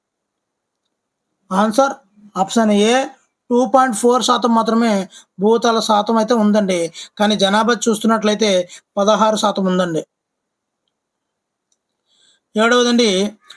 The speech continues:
రెండు వేల ఒకటి రెండు వేల పదకొండు దశాబ్దంలో జనాభా పెరుగుదల రెండు వేల పదకొండు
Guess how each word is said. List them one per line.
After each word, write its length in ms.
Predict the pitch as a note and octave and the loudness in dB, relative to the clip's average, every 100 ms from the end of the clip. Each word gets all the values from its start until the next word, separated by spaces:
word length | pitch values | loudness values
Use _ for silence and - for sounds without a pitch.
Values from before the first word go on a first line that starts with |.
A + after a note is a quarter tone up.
| _ - | _ -4
రెండు 220 | G#3+ A#3+ | 0 2
వేల 220 | C4 C#4 | 2 2
ఒకటి 500 | C#4 A#3+ A#3 B3 C#4 | 2 2 0 0 0
రెండు 300 | B3 A3+ A#3 | 0 0 0
వేల 180 | A#3+ B3+ | 2 2
పదకొండు 440 | A3 A3 A3 A3+ G#3 | 0 -2 0 -2 0
దశాబ్దంలో 760 | G3+ G#3 G#3 G3+ G#3 A#3 C#4 - _ _ _ _ F3+ | 0 0 -2 0 0 0 -2 -8 _ _ _ _ -4
జనాభా 520 | G#3 A3+ C4 C4+ C4+ | 0 2 2 2 0
పెరుగుదల 720 | C4+ A#3+ A#3 A#3 A3+ G#3+ E3+ - _ _ _ _ | 0 0 2 2 2 2 0 -6 _ _ _ _
రెండు 220 | G#3 A3 A#3+ | -2 0 2
వేల 220 | C4 C4+ | 2 2
పదకొండు 580 | G#3 G#3+ A3 A#3+ G#3+ | 0 0 0 0 0